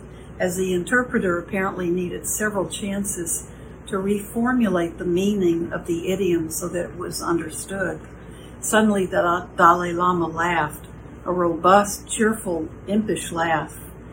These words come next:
and turned back to the person who had asked the questions. "Do bodhisattvas,"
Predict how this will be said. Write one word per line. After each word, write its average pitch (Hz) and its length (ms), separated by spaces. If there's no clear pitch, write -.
and 190 160
turned 202 300
back 190 300
to 247 80
the 226 100
person 196 480
who 180 120
had 170 120
asked 175 380
the 170 60
questions. 85 800
"Do 208 120
bodhisattvas," 202 1300